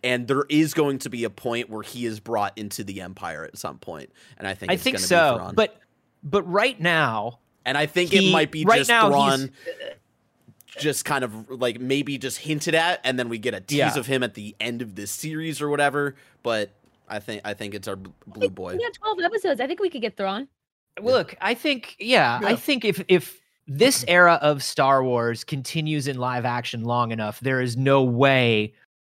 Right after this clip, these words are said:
Speaker 2: to do it without bringing in Thrawn.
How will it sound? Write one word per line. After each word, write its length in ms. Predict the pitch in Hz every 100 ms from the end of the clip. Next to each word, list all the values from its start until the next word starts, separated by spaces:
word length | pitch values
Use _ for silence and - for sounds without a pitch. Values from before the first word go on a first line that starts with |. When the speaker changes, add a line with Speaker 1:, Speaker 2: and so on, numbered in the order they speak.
| -
Speaker 2:
to 100 | 123
do 320 | 107 160 151
it 100 | 120
without 400 | 131 135 113 110
bringing 360 | 127 131 117 117
in 320 | 135 131 113
Thrawn. 480 | - 120 - -